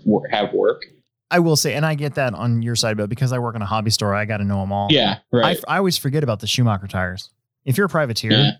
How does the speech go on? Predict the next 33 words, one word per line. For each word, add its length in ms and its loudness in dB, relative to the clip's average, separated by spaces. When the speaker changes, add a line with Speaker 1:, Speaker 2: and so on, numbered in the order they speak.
Speaker 2:
you 120 0
should 120 0
totally 260 0
get 240 -10
Cactuses. 600 -4
They 80 4
last 320 2
longer 420 -2
and 400 0
they 120 2
provide 420 0
plenty 240 0
of 60 -4
grip. 260 -8
So, 380 2
but 140 -2
if, 260 -2
but 260 -8
I 120 2
like 200 0
twin 240 0
pins 280 0
'cause 180 -2
they, 180 -2
they 380 -4
definitely 340 -2
have 120 0
more 120 -6
corner 280 -2
speed 280 -2
than 140 0
the 60 -4
Schumachers. 580 -2